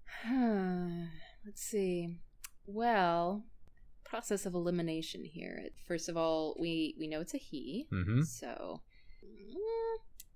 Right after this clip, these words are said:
Speaker 1: I was gonna say it can't be Bran, but I'm like, did he dream something like this? But I think that
Speaker 2: Possibly.
Speaker 1: he only has wolf dreams. Maybe. I don't know.
Speaker 2: Hmm.
Speaker 1: Um, hmm.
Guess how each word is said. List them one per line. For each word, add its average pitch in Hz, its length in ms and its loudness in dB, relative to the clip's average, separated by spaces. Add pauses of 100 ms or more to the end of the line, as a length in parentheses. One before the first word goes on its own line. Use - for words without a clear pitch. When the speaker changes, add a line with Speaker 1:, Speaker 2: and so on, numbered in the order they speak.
(180)
Speaker 1:
I 277 100 8
was 285 120 8
gonna 403 160 8
say 370 160 10
it 262 100 8
can't 285 180 4
be 254 120 6
Bran, 214 280 6
but 202 120 2
I'm 202 100 4
like, 202 220 4
did 208 140 4
he 220 120 2
dream 180 480 0
something 320 460 2
like 339 240 0
this? 349 400 0 (100)
But 196 340 4
I 202 60 6
think - 200 4
that - 120 2
Speaker 2:
Possibly. - 140 6
Speaker 1:
he - 80 4
only 180 260 0
has 165 540 -2 (180)
wolf 170 200 -6 (100)
dreams. - 720 -8 (520)
Maybe. 170 440 -8 (240)
I 180 80 -6
don't 170 120 -6
know. - 160 -8 (380)
Speaker 2:
Hmm. 98 280 2
Speaker 1:
Um, 180 580 6 (380)
hmm. 214 460 4